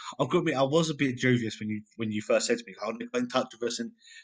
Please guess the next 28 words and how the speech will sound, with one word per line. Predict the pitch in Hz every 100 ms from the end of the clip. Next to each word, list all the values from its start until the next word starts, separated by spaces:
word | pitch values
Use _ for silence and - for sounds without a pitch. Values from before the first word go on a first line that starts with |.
| _ -
'cause | 135
it's, | 127 -
when | 135 139
you |
said | 131 139
it | 120
wasn't | 120 117 113
part | 127 117
of | 104 -
the |
horror | 123 143 127
film | - 104
festival, | 98 104 - - 101
and | 104
I |
was | 113
like, | 120 123
"Oh, | 135 127 123 123
okay." | 123 117 113 113 - - - - _ -
But | 139 - _ -
I | 139
genuinely | 147 - 135 143 131 120 110 107
think | 131 113 110
that | 113
this | 117
should | - 127
have | 113 -
been, | 120 104 101